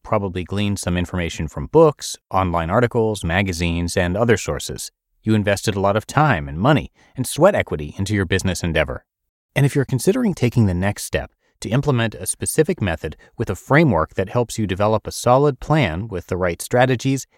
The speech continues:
tactics, timeline, tools, and resources you need to succeed, keep listening.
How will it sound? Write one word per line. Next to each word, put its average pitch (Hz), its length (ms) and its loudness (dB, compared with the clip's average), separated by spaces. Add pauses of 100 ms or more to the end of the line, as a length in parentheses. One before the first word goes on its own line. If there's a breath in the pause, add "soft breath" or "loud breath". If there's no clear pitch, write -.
(140)
tactics, - 680 -4
timeline, 117 680 0
tools, 95 420 -2
and 95 200 -4
resources 92 640 -4
you 98 60 4
need 90 220 0
to 80 100 -8
succeed, 147 540 0 (500)
keep 208 200 0
listening. 143 360 2